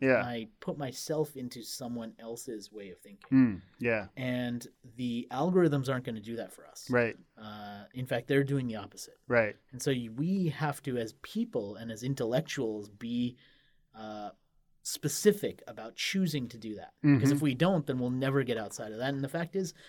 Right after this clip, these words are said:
Speaker 2: if you're trying to be innovative, you can't be innovative by reading the same thing everybody else reads.
Speaker 1: Yeah, no.
Speaker 2: You have to get outside of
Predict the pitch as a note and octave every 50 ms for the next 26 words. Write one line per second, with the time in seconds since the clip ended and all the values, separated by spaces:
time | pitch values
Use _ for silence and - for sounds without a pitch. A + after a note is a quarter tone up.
0 | - _ C3 - C#3+ C3 - - D#3 D#3+ D#3+ C#3 B2+ A#2+ C3 E3 F#3 D3+ B2 A2+
1 | G#2 G#2 A2 A#2 A2+ - - D3+ D3 - B2 B2 C#3+ D#3+ D3 C3 A#2+ A#2+ A2+ A#2+
2 | A2+ A#2 A#2+ B2 B2+ B2+ A#2 A2+ - C3 A#2+ A#2+ - B2 A#2+ A#2 A2+ A#2+ A#2+ A#2+
3 | B2+ B2 A#2+ - D3 E3+ F#3+ - - - - _ _ B2+ B2+ C3+ C#3 A#2+ A2 A#2+
4 | B2+ A#2+ G#2+ C#3+ D3 D3 - - D3 C3 B2 A#2 A2 A2 - - C#3 -